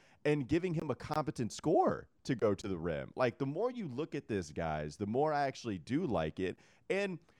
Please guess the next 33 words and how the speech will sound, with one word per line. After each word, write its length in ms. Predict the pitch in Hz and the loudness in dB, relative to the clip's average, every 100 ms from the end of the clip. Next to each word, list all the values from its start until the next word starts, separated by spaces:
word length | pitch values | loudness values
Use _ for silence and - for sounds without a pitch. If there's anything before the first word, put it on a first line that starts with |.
| _ - | _ -2
he 120 | 247 | 4
goes 280 | 233 226 196 | 6 6 6
away 340 | 202 214 233 | 2 2 0
and 100 | 175 | 0
you 60 | 151 | -2
free 280 | 175 185 | 2 4
up 120 | 185 156 | 4 4
money 220 | 165 120 | 2 2
next 320 | 80 71 - | 0 -4 -6
year. 260 | 82 58 - - | -6 -6 -12 -2
You 120 | 135 | -2
keep 280 | 196 202 208 | 0 0 4
him, 200 | 214 196 | 4 2
you 60 | |
get 120 | 160 143 | -4 0
the 120 | 127 | 0
inside 360 | 135 - 120 110 | 0 2 0 2
track, 360 | 175 180 175 | 4 4 4
you 60 | 117 | 0
get 140 | 113 | -2
the 120 | 110 | 0
early 220 | 143 160 151 | 0 2 0
bird 260 | 160 160 | 2 0
rights, 420 | 156 151 151 - - - _ | 2 2 2 -4 -16 -20 _
you 100 | 135 | -6
free 260 | - 160 156 | 0 4 4
up 140 | 147 | 4
some 160 | - 139 | 0 0
money 240 | 143 147 | 2 2
to 100 | 113 | -2
sign 360 | - 131 117 110 | -2 0 0 0
Miles 360 | 101 95 92 | -2 -2 -4
Bridges 640 | - 139 170 165 170 165 | -2 4 4 6 6 4